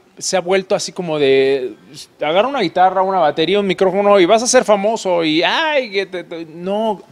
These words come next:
para mí eso no es el éxito. Para mí el éxito es estar tocando, estar vivo, estar completo, estar con tus amigos en un cuartito o en un bar o en un lugar auditorio, si te va bien, increíble.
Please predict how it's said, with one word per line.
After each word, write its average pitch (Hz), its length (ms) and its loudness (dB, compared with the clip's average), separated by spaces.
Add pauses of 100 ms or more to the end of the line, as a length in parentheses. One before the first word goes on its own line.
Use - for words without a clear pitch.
para 170 220 2
mí 196 160 0
eso 202 220 -2
no 190 80 -2
es - 100 -6
el 165 120 0
éxito. 139 380 -6 (400)
Para 147 160 2
mí 180 180 2
el 196 120 4
éxito 175 420 0
es 151 200 0
estar - 500 0 (320)
tocando, 170 680 -10 (280)
estar 156 360 -6
vivo, 151 560 -2
estar 175 380 -2
completo, 165 680 -2
estar 165 260 -2
con 180 160 -4
tus 156 240 -2
amigos 156 600 -2 (380)
en 143 140 0
un 208 120 4
cuartito 196 680 0
o 202 400 2
en 165 120 -8
un 190 180 -10
bar 196 400 2
o 160 160 -2
en 185 120 -6
un 262 320 -8
lugar 185 460 2
auditorio, 175 560 0
si 165 160 -8
te 165 120 -4
va 175 180 0
bien, 175 280 -4
increíble. 156 680 -4